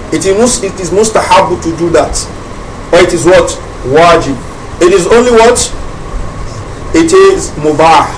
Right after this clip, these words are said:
permissible. Not haram, nor is it what? Makruh. It takes the position of what? Mubah. And what is mubah? Nobody has the right to watch, to prohibit it.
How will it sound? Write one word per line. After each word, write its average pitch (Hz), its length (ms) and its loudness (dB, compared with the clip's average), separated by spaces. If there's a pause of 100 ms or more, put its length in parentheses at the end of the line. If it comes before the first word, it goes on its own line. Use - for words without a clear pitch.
(120)
permissible. 147 520 -2 (500)
Not 220 240 2
haram, 220 600 2
nor 196 100 6
is 190 140 2
it 220 120 -4
what? 240 220 4 (240)
Makruh. 214 460 2 (1400)
It 165 160 2
takes 233 180 2
the 226 60 0
position 202 420 2
of 202 140 2
what? 247 240 4 (560)
Mubah. 165 400 2 (1400)
And 185 100 2
what 269 320 4
is 202 140 -2
mubah? 196 600 4
Nobody 202 380 4
has 190 220 4
the 180 80 2
right 190 240 4
to 185 100 4
watch, 196 300 2 (640)
to 349 100 4
prohibit 349 460 2
it. - 140 -6